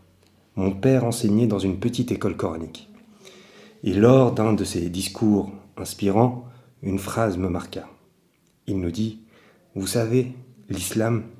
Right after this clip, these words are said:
n'est pas une religion. L'islam est un mode de vie. » Pensez-vous, à cet âge, notre vocabulaire ne dispose pas encore de toutes les nuances. Mais du peu que je disposais, je savais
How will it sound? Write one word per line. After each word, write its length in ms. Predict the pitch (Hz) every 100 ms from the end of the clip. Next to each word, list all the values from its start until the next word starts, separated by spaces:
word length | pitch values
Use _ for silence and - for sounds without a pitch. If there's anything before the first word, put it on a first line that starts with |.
| - -
n'est 120 | 101
pas 240 | 92 113 104
une 160 | 92
religion. 400 | 85 80 73 80 76 _ _ _ - _ _ _ _
L'islam 560 | 90 82 104 107 110 107 - _ _
est 180 | - 82
un 60 | 82
mode 240 | 90 95
de 100 | 95
vie. » 220 | 85 82 _ _ _ _ _ _ _ _ _ _ _ _ _ _ _
Pensez-vous, 520 | 87 - 107 117 113 - -
à 100 | 101
cet 300 | - 92 -
âge, 380 | 117 127 101 -
notre 360 | 117 95 - 101
vocabulaire 680 | 98 107 98 104 123 117 - -
ne 100 | 98
dispose 400 | 95 - 95 85
pas 320 | - 131 113
encore 420 | 98 95 110 104
de 80 | 92
toutes 300 | 90 113 107
les 80 | 98
nuances. 560 | 92 90 87 - - _ - - - _
Mais 140 | 101 98
du 180 | 104
peu 220 | - 139 139
que 120 | 117
je 120 | 101
disposais, 640 | 98 104 - 87 92 - - - _ _ _
je 100 | 95
savais 480 | 90 107 92 101 104